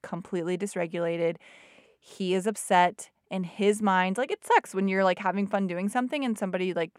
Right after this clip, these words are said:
is done, tells you you have to be done, okay? So anyways, I go up about,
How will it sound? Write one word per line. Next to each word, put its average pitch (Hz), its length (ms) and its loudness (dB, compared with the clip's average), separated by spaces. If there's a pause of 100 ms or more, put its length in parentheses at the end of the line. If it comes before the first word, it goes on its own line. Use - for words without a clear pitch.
is 170 400 -6 (240)
done, 175 320 -2
tells 175 240 -4
you 165 100 -14
you 175 140 -6
have 165 180 -2
to - 80 -20
be 165 100 -8
done, - 240 -10 (280)
okay? 202 120 0 (800)
So 262 340 6
anyways, 220 480 2
I 247 160 0
go 269 140 4
up 233 140 6
about, 180 400 6